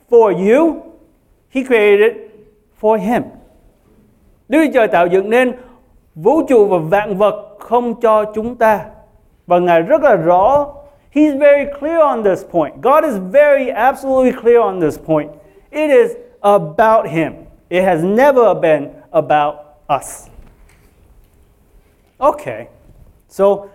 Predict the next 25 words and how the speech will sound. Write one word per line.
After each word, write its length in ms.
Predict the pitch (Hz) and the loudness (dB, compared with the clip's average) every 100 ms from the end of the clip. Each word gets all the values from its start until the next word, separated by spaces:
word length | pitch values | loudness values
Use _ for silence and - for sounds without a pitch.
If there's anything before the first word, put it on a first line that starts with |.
| - | -2
nếu 180 | 233 320 | 0 0
như 120 | 302 | 0
mà 120 | 214 | 0
Đức 100 | 196 | -2
Chúa 100 | 269 240 | -4 0
Trời 140 | 202 | 0
đã 80 | 185 | 2
tạo 180 | 202 165 | 0 0
dựng 200 | 175 202 | 0 0
nên 200 | 226 208 - - | -2 -2 -8 -18
vũ 400 | 156 170 156 294 240 | -16 -6 0 0 2
trụ 140 | 233 | -2
vạn 320 | 165 185 202 | 0 -2 -4
vật 160 | 175 185 | -4 -4
và 100 | 160 | -2
mọi 380 | 156 180 202 240 | -2 0 0 0
sự 220 | 254 202 | 0 -2
ở 80 | 190 | -2
trong 260 | 214 220 214 | -2 -2 0
nó 240 | 214 370 - _ | -2 -2 -8 _
cho 200 | - 262 | 0 0
Ngài, 380 | 262 233 190 160 - - - | 0 0 2 0 -2 -14 -14
thì 80 | - | -12
tại 240 | 180 175 180 | -2 -2 -2
sao 500 | 208 208 196 190 | -2 0 0 -2